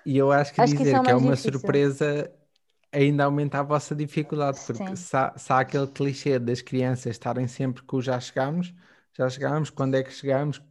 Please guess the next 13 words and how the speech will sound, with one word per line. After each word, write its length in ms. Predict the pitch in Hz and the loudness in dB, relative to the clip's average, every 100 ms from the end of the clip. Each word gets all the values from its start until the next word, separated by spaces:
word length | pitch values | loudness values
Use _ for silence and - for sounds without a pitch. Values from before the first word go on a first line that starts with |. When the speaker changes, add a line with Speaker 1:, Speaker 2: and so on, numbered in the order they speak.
| - | -20
Speaker 1:
falta 380 | - 131 131 | -2 0 2
muito", 400 | 143 147 160 175 - _ - _ _ | 0 0 -2 -6 -14 _ -20 _ _
adicionar 640 | - 143 143 143 147 151 151 | -2 0 0 -2 0 0 0
uma 200 | 139 135 | 0 -2
camada 500 | 143 147 147 139 135 | -2 0 0 0 -2
de 260 | 135 143 | 0 0
não 240 | 127 131 147 | 0 0 0
saberem 520 | 135 139 139 151 135 | -2 -2 2 0 0
para 140 | 127 131 | -2 -2
onde 140 | 127 | 0
é 40 | |
que 160 | 127 - | -2 -2
vão 340 | 135 131 123 | -2 0 -4